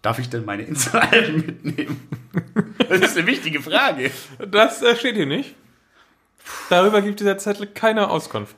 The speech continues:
Speaker 1: Aber da fehlen mir ein paar Parameter. Im Zweifelsfall würde ich lieber sagen, absaufen und gut ist.
Speaker 2: Ja,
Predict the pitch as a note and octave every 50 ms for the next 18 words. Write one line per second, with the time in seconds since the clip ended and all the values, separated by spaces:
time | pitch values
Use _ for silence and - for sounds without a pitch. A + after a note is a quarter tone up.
0 | _ - A#2 A#2 A#2+ B2 B2+ B2+ C#3 C#3+ - F3 F3+ F#3+ E3+ D3+ D#3 D3 - C#3+
1 | B2+ B2+ C3 D#3 D#3+ C3 A2 G#2 G#2 G2+ A2+ B2 A2+ A2 - A2 A#2 C3 B2 A#2+
2 | - A#2+ A2 G#2+ G#2+ G2+ G2+ G#2 G#2 G2+ F#2+ F#2+ F#2 F#2+ F#2+ - F#2+ - E2 F2
3 | F2+ F2+ E2+ - E2+ D#2+ - - E2+ D#2+ E2 E2 D#2+ - - _ _ _ _ _
4 | _ _ _ _ _ _ _ - - _ _ _ _ _ _ _ _ _ _ _
5 | _ _ _ _ _ _ _ _ _ _ _ _ _ _ _ - - C#3+ D3 D3+
6 | D3 C#3+ C#3 C3+ C3+